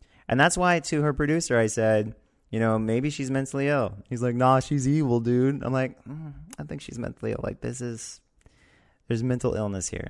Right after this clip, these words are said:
especially with the split personality and stuff. There's, there's all kinds of stuff that are stacked on top of that. It's not just B P D."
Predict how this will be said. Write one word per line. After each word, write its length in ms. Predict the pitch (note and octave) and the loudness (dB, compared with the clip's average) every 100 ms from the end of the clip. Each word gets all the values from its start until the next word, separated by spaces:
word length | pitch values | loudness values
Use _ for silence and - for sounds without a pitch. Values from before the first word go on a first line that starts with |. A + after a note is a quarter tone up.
| - | -12
especially 380 | - G#2+ G#2+ A2 | -4 -2 -2 -4
with 100 | G#2 | -2
the 80 | |
split 240 | G#2 - G2+ | -4 -2 -2
personality 480 | G#2 - F#2+ F#2 F#2 | -2 -4 -6 -4 -6
and 80 | |
stuff. 240 | - F#2 - | -4 -6 -4
There's, 160 | G2 | -6
there's 220 | - A2+ G2+ | -4 -6 -2
all 320 | A2+ B2 C3+ | 4 6 4
kinds 420 | - - A2+ A2 | 0 -4 -2 -2
of 80 | G#2 | -4
stuff 300 | - G2 F#2+ | -2 -2 -2
that 100 | G#2 | -4
are 80 | F#2 | -6
stacked 440 | - - F#2+ G2 - | -6 -2 -2 -2 -6
on 200 | F2+ F2 | -6 -6
top 280 | E2+ E2 | -8 -8
of 100 | - | -8
that. 260 | - - - _ _ _ - | -10 -12 -14 _ _ _ -16
It's 160 | - G2 | -10 -6
not 180 | F2+ | -6
just 220 | - - - | -6 -10 -10
B 120 | - | -12
P 140 | - | -12
D." 220 | - - | -12 -12